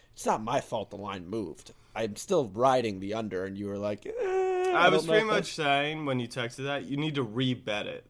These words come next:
Speaker 2: Like,
Speaker 1: I did bet it. I
Speaker 2: Yeah.
Speaker 1: bet it on under two fifteen.
Speaker 2: Yeah.
Speaker 1: And they open up,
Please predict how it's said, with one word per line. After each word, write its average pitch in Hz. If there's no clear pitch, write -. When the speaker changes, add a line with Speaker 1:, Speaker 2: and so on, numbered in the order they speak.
Speaker 2:
Like, 90
Speaker 1:
I 127
did 127
bet 92
it. 87
I 107
Speaker 2:
Yeah. 107
Speaker 1:
bet 131
it 135
on 113
under 131
two 127
fifteen. 101
Speaker 2:
Yeah. -
Speaker 1:
And 110
they 123
open 139
up, 131